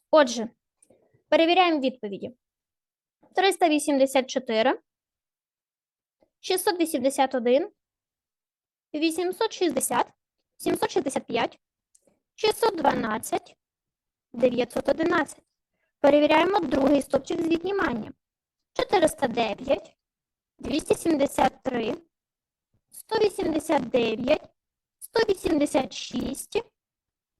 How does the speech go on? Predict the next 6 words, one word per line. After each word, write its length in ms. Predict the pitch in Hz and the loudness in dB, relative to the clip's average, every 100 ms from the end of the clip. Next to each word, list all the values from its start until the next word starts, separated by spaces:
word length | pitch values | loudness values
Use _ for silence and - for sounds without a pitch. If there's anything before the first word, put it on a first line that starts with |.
| _ | _
двісті 420 | 262 302 370 - | -2 0 0 0
вісімдесят 680 | 285 277 269 254 262 254 247 | -2 0 -2 -4 -2 -4 -4
сім, 580 | - - - 233 262 349 _ _ _ _ _ _ | -8 -10 -8 -6 -6 -8 _ _ _ _ _ _
сто 280 | - - 453 | -16 -4 0
вісімдесят 760 | 453 - 311 269 - 285 - | 0 0 0 0 0 0 0
три. 300 | - 214 - | -4 -6 -6